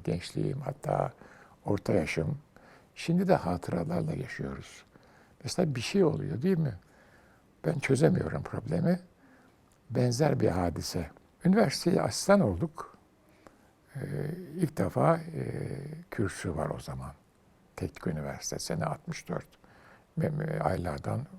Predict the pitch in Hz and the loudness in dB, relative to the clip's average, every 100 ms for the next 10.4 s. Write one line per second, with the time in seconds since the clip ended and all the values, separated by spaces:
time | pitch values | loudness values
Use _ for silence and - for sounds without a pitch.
0 | 196 - 98 92 80 - - - - 147 | -10 -6 -4 -2 -4 -8 -14 -10 -8 -6
1 | 73 - 180 - - - - 131 143 165 | -2 0 0 -6 -20 -20 -2 0 2 0
2 | 143 - 160 170 160 - 170 165 147 143 | -2 -2 0 0 -2 0 2 2 -2 -2
3 | 165 165 135 - - 143 - - 151 - | 0 0 2 2 2 2 0 2 0 -2
4 | - - - - 110 110 104 - - 92 | -14 -20 -12 -4 -2 0 0 -2 -4 -6
5 | - - - - - - - _ _ _ | -4 -6 -6 -10 -14 -18 -20 _ _ _
6 | _ _ _ _ _ _ - 143 78 80 | _ _ _ _ _ _ -8 -4 -2 -2
7 | 73 71 - - 69 71 69 - - 123 | -4 -6 -8 -8 -8 -6 -6 -8 -10 -12
8 | - - 64 131 139 - 135 151 - - | -10 -10 -10 -10 -8 -6 -4 -6 -10 -20
9 | - - - 120 113 107 120 - - - | -20 -18 0 2 4 6 4 4 -4 -6
10 | - - - | -8 -14 -18